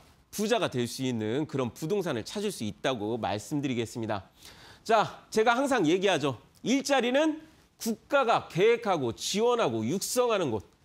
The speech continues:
자, 그런 곳은 결국 결과가 나타납니다. 그래서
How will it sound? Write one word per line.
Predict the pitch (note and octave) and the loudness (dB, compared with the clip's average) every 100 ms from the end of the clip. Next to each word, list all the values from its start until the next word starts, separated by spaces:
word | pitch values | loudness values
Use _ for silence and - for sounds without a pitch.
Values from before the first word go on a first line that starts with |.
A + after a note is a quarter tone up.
| - - - | -20 -20 -8
자, | - G3+ C3+ | 0 0 0
그런 | - C#4 C#4+ | 0 0 2
곳은 | A#3+ F#3+ | 2 0
결국 | - G3+ G#3 D#3 - | 0 0 0 -4 -6
결과가 | - D3 F#3 D3 | -2 0 2 0
나타납니다. | F2 F#2+ - E3 F3+ E3 A#2 F#2 D#2+ | -2 -6 -4 -2 0 2 0 0 -6
그래서 | - G3 F#3+ F#3+ A#3+ G3 | -2 0 2 2 2 0